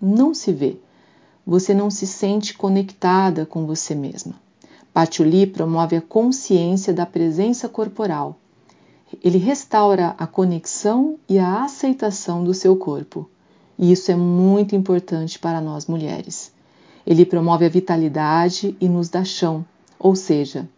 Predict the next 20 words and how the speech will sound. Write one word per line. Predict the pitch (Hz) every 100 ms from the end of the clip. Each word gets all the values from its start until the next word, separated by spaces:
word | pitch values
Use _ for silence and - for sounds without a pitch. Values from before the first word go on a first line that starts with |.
| _ 175
ele | 160
é | 160
um | 147
óleo | 156 202 226 156 180 - -
aterrador. | 165 - 170 240 269 190 196 - _ _ _ _ _
Nos | 190 202 175
leva | 175 202
a | 202
ver | 196 196
o |
presente | 190 247 247 190 190 220 - - 147 - _ _ _
e | 196
não | 190 214 262
estar | 269 - 202 190
preso | 185 190 185 180
a |
questões | 185 180 - 180 180 175
desagradáveis | 208 202 190 185 151 165 175 160 151 151
do | 139
passado. | 143 - - - -